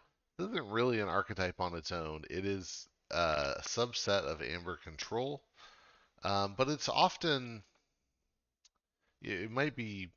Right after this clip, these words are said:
useful even in strategies that don't involve stealing or anything like that, just to slow the opponent down a little bit. And usually it's, it's really not gonna be a standalone thing. You have to,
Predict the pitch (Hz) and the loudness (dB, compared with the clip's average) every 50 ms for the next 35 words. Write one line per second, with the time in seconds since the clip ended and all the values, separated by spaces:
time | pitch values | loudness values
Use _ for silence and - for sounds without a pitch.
0 | _ _ _ _ 101 104 104 - - - 104 98 92 92 90 85 - - - 98 | _ _ _ _ -6 -4 -2 -2 0 2 2 2 2 2 0 -2 -6 -8 -10 -10
1 | 95 92 90 85 82 76 - - - 92 87 85 82 73 76 80 78 73 - 82 | -8 -8 -6 -8 -6 -6 -6 -2 2 2 4 4 2 -2 -6 -8 -8 -8 -10 -10
2 | 76 78 85 78 69 76 76 73 69 67 67 - - - - 90 85 85 80 80 | -6 -6 -6 -6 -6 -6 -6 -4 -4 -4 -4 -6 -6 -6 -4 -4 -4 -2 -2 -2
3 | 80 80 80 78 76 76 71 71 69 71 73 76 76 - 76 73 71 67 67 - | -2 -2 -4 -6 -8 -10 -10 -8 -8 -6 -8 -8 -12 -12 -12 -10 -8 -8 -8 -10
4 | - _ 107 104 101 101 - - - _ _ _ _ _ _ _ _ - 90 87 | -4 _ 4 4 4 4 2 -2 -10 _ _ _ _ _ _ _ _ -6 -4 -4
5 | - - - 85 80 78 76 - - - 87 85 85 78 82 76 - - 85 82 | -4 -4 0 0 0 0 0 -2 -4 -4 -4 -4 -4 -4 -6 -6 -6 -10 -10 -10
6 | 78 - - 82 80 76 71 69 69 76 98 120 127 120 113 117 113 113 - - | -10 -10 -8 -6 -6 -4 -4 -6 -6 -4 -2 -2 -2 0 2 2 0 0 -2 -8
7 | _ _ _ _ _ _ _ _ _ _ _ _ _ _ _ _ _ _ _ _ | _ _ _ _ _ _ _ _ _ _ _ _ _ _ _ _ _ _ _ _
8 | _ _ _ _ - - 101 104 101 98 98 101 117 131 143 135 107 107 101 90 | _ _ _ _ -12 -6 -4 -4 -4 -4 -4 -2 0 0 0 -2 -2 -2 -2 -2
9 | 85 80 80 80 76 - - 85 80 - - 78 73 - - 80 85 92 90 85 | -2 -2 -2 -4 -4 -6 -10 -12 -12 -12 -12 -10 -8 -8 -10 -6 -4 -4 -2 -2
10 | 82 78 76 73 52 55 62 69 71 65 69 67 65 64 62 65 - _ _ _ | -2 -4 -4 -4 -4 -6 -8 -10 -10 -12 -12 -12 -12 -12 -12 -14 -16 _ _ _
11 | _ _ _ _ _ _ _ _ _ _ _ _ _ _ - - 78 - - 95 | _ _ _ _ _ _ _ _ _ _ _ _ _ _ -12 -8 -6 -4 -2 -2
12 | 90 87 80 76 71 67 69 71 73 - 87 73 65 67 73 80 87 92 95 - | -2 0 0 -2 -4 -4 -6 -8 -6 -6 -6 -6 -4 -6 -6 0 0 0 0 0
13 | - 82 73 69 67 - | -2 -4 -2 -2 -4 -6